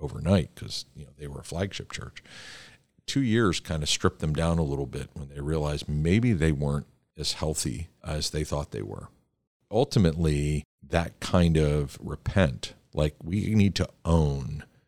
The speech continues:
you know, where we've been in a way that we celebrate, but this is who we've become that maybe is actually impeding us from reaching the lost for Christ in our community. And therefore, we, we're gonna recognize and own that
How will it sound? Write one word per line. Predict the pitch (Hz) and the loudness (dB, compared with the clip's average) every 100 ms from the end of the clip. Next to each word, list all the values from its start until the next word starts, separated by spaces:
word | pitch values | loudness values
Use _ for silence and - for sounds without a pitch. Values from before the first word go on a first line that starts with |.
| _ - | _ -8
you | 85 | -6
know, | 71 | -4
where | 71 76 | -4 -4
we've | 69 69 - | -4 -6 2
been | 92 82 76 | 6 6 4
in | 73 69 | 0 -2
a | |
way | 69 69 | -2 -4
that | 67 - | -4 -8
we | 78 | -4
celebrate, | - - - 60 - | 2 4 4 0 -8
but | - - | -10 -2
this | - 117 | 2 4
is | 110 85 - - - - _ _ _ _ | 6 4 2 -8 -20 -20 _ _ _ _
who | - 110 | 0 4
we've | 92 82 | 4 2
become | 67 - - 98 85 82 73 | -2 -6 2 6 6 6 2
that | 73 - | 0 -2
maybe | 78 90 85 78 | 2 4 4 2
is | 71 | 0
actually | 73 76 - 73 | -2 -4 0 0
impeding | 65 - - 104 98 87 | -2 -8 -4 0 2 2
us | 69 67 73 - - _ _ _ _ _ | 2 0 -2 -4 -8 _ _ _ _ _
from | - 76 71 | -4 0 2
reaching | 87 - 76 69 _ | 2 2 0 -4 _
the | - | -4
lost | 69 71 69 - | -2 -2 -2 -6
for | - | -10
Christ | - - 67 64 - | -6 -4 -2 -4 -6
in | 67 | -8
our | 50 - | -10 -12
community. | - 71 80 98 52 50 92 _ _ - | -8 0 2 2 0 -6 -14 _ _ -8
And | 76 73 71 | -4 -2 0
therefore, | 73 73 - 69 69 | -2 -2 -2 -2 -2
we, | 67 76 71 | -2 -4 -4
we're | 73 80 | -4 -2
gonna | 76 69 | -2 -2
recognize | 69 76 - 71 69 71 | -2 -4 -2 -4 -4 -6
and | 71 - | -8 -4
own | 73 80 73 | 0 0 0
that | 65 65 62 | -4 -8 -10